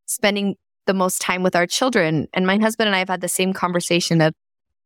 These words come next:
when is it beneficial for them to improve a talent or learn a new skill or work on their physical activity and be athletic?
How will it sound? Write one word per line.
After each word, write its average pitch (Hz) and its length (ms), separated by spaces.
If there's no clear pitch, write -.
when 220 240
is 240 100
it 262 100
beneficial 214 540
for 190 160
them 175 200
to - 240
improve 202 600
a 247 80
talent 208 540
or 190 160
learn 185 240
a 202 60
new 220 140
skill 190 640
or 180 300
work 190 180
on 202 160
their 196 480
physical 226 400
activity 214 520
and 208 100
be 190 120
athletic? 190 560